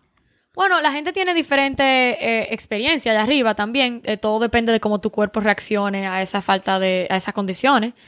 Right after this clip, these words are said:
Entonces, tú más o menos tratas de ver el, el data at a large, no generalmente diseñar pa' una sola experiencia. Pero aparte de eso, también hay, hay, hay data behind it. Por ejemplo, los astronautas, una de las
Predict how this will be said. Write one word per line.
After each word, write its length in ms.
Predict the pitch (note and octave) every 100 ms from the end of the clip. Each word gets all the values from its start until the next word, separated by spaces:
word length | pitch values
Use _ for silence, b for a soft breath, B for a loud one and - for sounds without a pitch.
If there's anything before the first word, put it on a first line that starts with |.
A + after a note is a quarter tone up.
| B B _ -
Entonces, 440 | B3 C4 B3+ C#4
tú 160 | D4 C#4+
más 200 | D4 D#4
o 40 |
menos 240 | D4 C#4+
tratas 300 | C#4 C4 C4
de 120 | B3+ A#3+
ver 360 | B3 A#3+ A3 A3
el, 260 | A3+ -
el 180 | A3 G#3
data 400 | A3 A3 A#3 G#3 G#3
at 100 | G3+
a 40 | G3
large, 500 | C4 A#3+ A#3+ B3 -
no 200 | G#3 G#3
generalmente 800 | A3 G#3+ G#3+ A3 A3 G#3+ G3+ F#3+
diseñar 340 | F#3+ G3+ G#3 G#3+
pa' 120 | G3+
una 180 | G3+ G#3
sola 200 | G#3+ G3+
experiencia. 640 | - G3 B3 E4 C4 A#3 A#3+ B B B B
Pero 220 | E4+ E4 -
aparte 340 | C4 B3+ B3+
de 60 | C#4
eso, 140 | C#4+
también 260 | D4 C4+ B3+
hay, 100 | A#3
hay, 380 | A#3+ A#3 B3 A#3
hay 140 | A3+ G#3+
data 280 | A#3 B3+ A3+
behind 380 | G#3 G#3+ F#3+
it. 100 | F#3 -
Por 140 | G3+
ejemplo, 360 | G3+ G3+ G3+ G3+
los 100 | G3+
astronautas, 720 | - G3+ G3+ G#3+ A#3 A3+ A3
una 160 | A3
de 80 | A#3+
las 340 | C4 B3+ A#3+